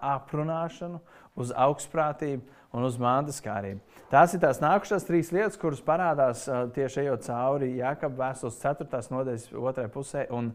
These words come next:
piektās nodaļas pirmajos sešos pantos. Tad pirmā lieta, par ko mēs runāsim šorīt, ir aprunāšana. Aprunāšana.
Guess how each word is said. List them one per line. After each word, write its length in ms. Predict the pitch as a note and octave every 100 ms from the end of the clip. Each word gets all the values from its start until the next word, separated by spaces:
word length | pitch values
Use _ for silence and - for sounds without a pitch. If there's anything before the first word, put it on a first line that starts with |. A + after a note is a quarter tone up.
| - - -
piektās 400 | B2 B2 A2+ B2
nodaļas 280 | A#2+ A2
pirmajos 380 | - A#2+ A2+ G#2+ A2+
sešos 360 | G#2+ A2+ G#2+ - - -
pantos. 480 | C#3+ E3 D#3 G2+ - -
Tad 160 | G2+ G2
pirmā 280 | F3 F#3+ D#3+
lieta, 160 | C3+
par 80 | A#2+
ko 80 | A2
mēs 160 | -
runāsim 400 | D3 D3+ C#3+ B2+
šorīt, 320 | A#2+ A#2+ A2 A#2
ir 160 | A2+ - _ -
aprunāšana. 880 | A#2 - A2+ F#2+ G2+ G2+ - C2+ - _ - -
Aprunāšana. 800 | C3+ C#3+ - A2 G2 - - -